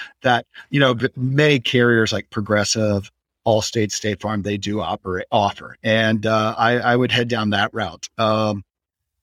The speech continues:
I would talk to my insurance agent and see if there's other options within the state. Um, you know, they always can buy a commercial policy to do, to do this, but I think that is probably a little cost prohibitive. Um,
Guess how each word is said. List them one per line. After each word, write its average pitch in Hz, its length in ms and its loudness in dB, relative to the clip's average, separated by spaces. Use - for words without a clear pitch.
I 143 80 2
would 143 140 2
talk 139 200 2
to 143 60 0
my 131 140 4
insurance 123 440 2
agent 120 340 2
and 117 120 -2
see 120 260 -2
if 110 140 -6
there's 117 320 -2
other 117 240 -2
options 110 400 0
within 110 280 -2
the 120 80 0
state. 123 440 0
Um, 101 500 0
you 120 80 -2
know, 110 60 2
they 117 120 2
always 135 220 4
can 123 120 2
buy 123 140 4
a 117 60 2
commercial 113 400 2
policy 110 460 0
to - 120 -10
do, 110 380 0
to 117 120 0
do 107 160 2
this, 101 200 0
but 110 140 -4
I 101 80 0
think 110 220 -4
that 110 240 2
is 113 300 2
probably 110 500 0
a 104 60 0
little 101 180 -2
cost 104 300 -4
prohibitive. 110 480 0
Um, 107 480 0